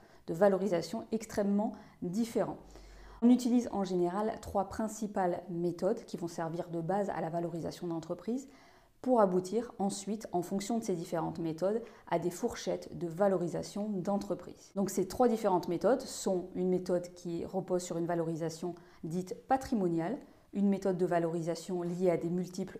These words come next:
de résultats d'entreprise, une méthode de valorisation liée à une actualisation de flux de trésorerie générés par l'entreprise cible. Pour la valorisation, euh, liée à la méthode patrimoniale,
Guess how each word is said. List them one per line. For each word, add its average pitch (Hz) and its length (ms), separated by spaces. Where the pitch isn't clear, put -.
de 156 160
résultats 196 520
d'entreprise, 170 520
une 233 60
méthode 208 240
de 165 60
valorisation 180 840
liée 180 340
à 190 60
une 170 140
actualisation 165 600
de 208 120
flux 247 220
de - 40
trésorerie 165 560
générés 180 720
par 208 160
l'entreprise 190 440
cible. - 260
Pour 285 80
la 254 60
valorisation, 214 720
euh, 175 160
liée 196 260
à 208 60
la 175 80
méthode 165 300
patrimoniale, 175 760